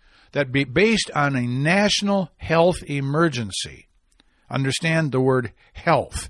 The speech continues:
here. Health, national health emergency. We need to be able to continue to kill the children in the womb. I never thought that killing people would be a health emergency,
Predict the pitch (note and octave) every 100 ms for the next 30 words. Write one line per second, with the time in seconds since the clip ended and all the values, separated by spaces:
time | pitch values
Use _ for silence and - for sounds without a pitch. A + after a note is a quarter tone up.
0 | - - F2+ - _ _ _ _ _ _
1 | _ _ - - D3 D#3+ E3 - B2 B2+
2 | C3+ D#3 E3+ E3 D3+ D3+ D3+ D3 - C3+
3 | B2 C#3 E3+ B2 G#2 E2 - G#1 A1 -
4 | _ _ _ _ _ _ _ _ _ _
5 | _ - B2 B2 D3 D#3 C#3 C3 B2+ C3
6 | B2 G#2 - A2+ G2 B2+ B2+ B2 A2 -
7 | - D3 C3+ C3+ G#2 - C3 B2 G#2 G2+
8 | G2 G2 A#2 G#2+ - _ _ _ _ _
9 | _ _ _ _ _ _ _ _ _ -
10 | E3 B3 B3+ A#3 - A3 F#3 C3+ - B2+
11 | - - A3+ G#3+ C3+ - A2+ G2+ G#2 G#2
12 | - _ _ _ _ B2+ C3 A2+ C#3 C#3
13 | A#2+ A2 G#2+ C3 C3+ B2 A2+ C3 A#2+ D#2+
14 | - - -